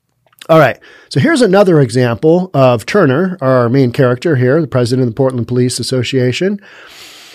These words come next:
Turner is saying Hardesty is part of the problem in Portland. Commissioner Hardesty accused Portland P-, Police Bureau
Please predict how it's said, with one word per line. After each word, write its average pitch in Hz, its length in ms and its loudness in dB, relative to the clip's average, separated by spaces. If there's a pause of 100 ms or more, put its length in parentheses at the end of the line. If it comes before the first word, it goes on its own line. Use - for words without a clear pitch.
(240)
Turner 220 300 4
is - 100 0
saying 143 240 4
Hardesty 202 600 2
is 127 100 0
part 220 320 0
of 135 100 -4
the 117 100 -4
problem 160 520 0
in 120 160 0
Portland. 120 500 -2
Commissioner 180 460 0
Hardesty 170 440 0
accused 143 420 0
Portland 220 380 0
P-, 165 140 -2
Police 202 400 -4
Bureau 240 400 -2